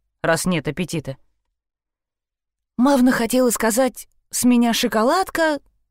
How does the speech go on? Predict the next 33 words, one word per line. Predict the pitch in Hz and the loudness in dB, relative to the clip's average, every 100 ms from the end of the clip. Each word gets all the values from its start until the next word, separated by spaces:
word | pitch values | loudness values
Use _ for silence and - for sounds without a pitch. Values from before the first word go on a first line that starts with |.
| _ | _
но | - 254 277 | 0 2 4
подумала, | 269 262 311 302 214 | 4 2 2 0 0
что | - 208 | 0 -2
это | 196 | 0
будет | 208 208 208 | -2 -2 -2
означать, | 214 220 220 302 254 | 0 0 0 -2 -4
что | - 208 | -2 0
она | 220 214 | 0 0
надеется | 202 185 247 240 - 208 | 0 0 0 -2 -2 -4
на | 190 | -2
новую | 196 202 190 180 | 0 0 -2 -4
встречу. | - 147 131 - - _ _ _ _ _ _ _ _ - | -4 -6 -6 -8 -14 _ _ _ _ _ _ _ _ -6
А | 131 135 | -2 0
она | 143 147 | 0 0
не | 170 | 0
была | 208 320 330 196 | 0 0 2 2
уверена, | 196 214 196 151 156 | 2 0 0 -2 -4
что | - 190 | -4 -6
выдержит | 190 175 156 160 196 - | -4 -2 -4 -4 -4 -4
ещё | 226 247 - 202 151 | -4 -4 -2 0 0
один | 143 156 151 | 0 -2 -4
сумасшедший | - 165 - 180 156 - | -4 -2 -2 -2 -2 -2
разговор | 147 151 165 180 139 | -4 -2 0 2 2
об | 143 | 0
упырях | 147 160 202 285 311 - - _ _ | -2 -2 0 0 -2 -10 -20 _ _
и | - 220 | -4 -2
стрельбе | - 208 190 175 196 226 | 0 -2 -2 -2 0 0
по | 247 | 0
неведомым | 240 214 175 180 190 202 | 0 0 0 0 0 -2
тварям. | 202 151 143 135 139 143 _ _ _ _ _ _ _ _ | -2 -2 -2 0 -4 -8 _ _ _ _ _ _ _ _
Не | 190 196 196 | -2 0 0
так | - 151 - | -2 -4 -6
скоро. | - 131 135 131 | -10 -10 -12 -12